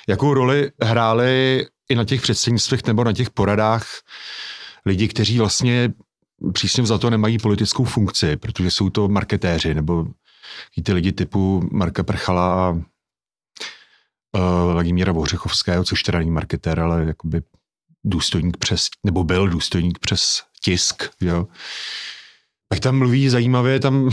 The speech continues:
<laughs> vyjmenovává, eh, jací třeba lidé, eh, sociologové nebo politologové se občas, eh, přimotali při nějakých poradách hnutí ano, kteří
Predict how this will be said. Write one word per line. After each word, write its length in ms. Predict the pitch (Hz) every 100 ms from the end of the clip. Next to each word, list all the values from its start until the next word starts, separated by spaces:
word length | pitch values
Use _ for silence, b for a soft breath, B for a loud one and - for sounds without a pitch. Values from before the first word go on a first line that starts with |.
| -
<laughs> 140 | 101
vyjmenovává, 880 | 123 107 120 117 120 120 120 123 113
eh, 560 | 113 117 113 113 110 110
jací 380 | 104 104 - 117
třeba 340 | - 113 107
lidé, 580 | 113 104 101 101 107 113 - _ _ _ _ _ _ _ 80
eh, 240 | 95 98
sociologové 1120 | - 98 - - 107 104 101 104 104 104 107
nebo 180 | 104 107
politologové 680 | 104 104 98 104 101 104 101
se 160 | -
občas, 500 | 104 - 113 - -
eh, 380 | 113 104 101 101
přimotali 540 | - 110 101 101 101 98
při 160 | -
nějakých 360 | 107 101 110 -
poradách 520 | 107 98 101 101 98
hnutí 320 | 92 87 110
ano, 240 | 98 92 87
kteří 360 | - 90 90